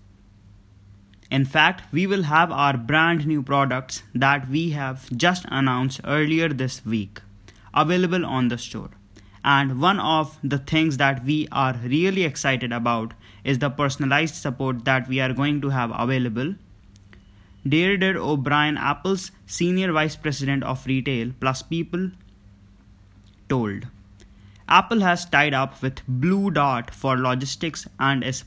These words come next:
promising free delivery within twenty-four to seventy-two hours from date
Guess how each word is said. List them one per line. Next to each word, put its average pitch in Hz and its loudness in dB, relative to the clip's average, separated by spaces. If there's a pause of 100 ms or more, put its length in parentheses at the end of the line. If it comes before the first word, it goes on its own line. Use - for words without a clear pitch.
(120)
promising 165 0
free 165 0 (420)
delivery 151 2
within 139 0
twenty-four 160 -2 (120)
to 151 0 (120)
seventy-two 139 -2
hours 131 0
from 127 0
date - -4